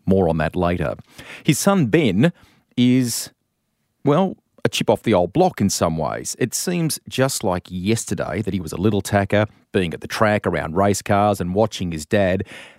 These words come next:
That's been a powerful force in his life. Ben is following the same path, but in his own way. He's got a slightly different personality. He's got a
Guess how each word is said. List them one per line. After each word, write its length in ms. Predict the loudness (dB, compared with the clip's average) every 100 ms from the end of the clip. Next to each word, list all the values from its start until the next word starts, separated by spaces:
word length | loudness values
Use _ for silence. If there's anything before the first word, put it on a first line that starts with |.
| -2
That's 180 | -2
been 160 | 2 2
a 40 | 0
powerful 720 | -4 -4 0 0 -2 -4 -6
force 680 | -6 -2 0 0 -4 -10 -14 _
in 180 | -2 0
his 240 | -2 -6 -2
life. 480 | 0 0 -4 -10 -18 -20 _ -12
Ben 340 | -2 0 4
is 160 | 4 2
following 540 | 2 4 4 4 2 0 -4
the 80 | -4
same 320 | 0 0 -2
path, 580 | -4 -4 -2 -4 -8 -20 _ _ _ _ 0
but 160 | 2
in 120 | 2
his 160 | 2 2
own 420 | 2 4 4 2 -2 -10
way. 360 | -2 0 0 -2
He's 100 | -2
got 120 | -2
a 20 |
slightly 320 | 0 -2 -2
different 260 | -4 -6 -6
personality. 640 | -4 -4 -2 -2 -2 -4
He's 140 | -8 -2
got 180 | 2
a 120 | 2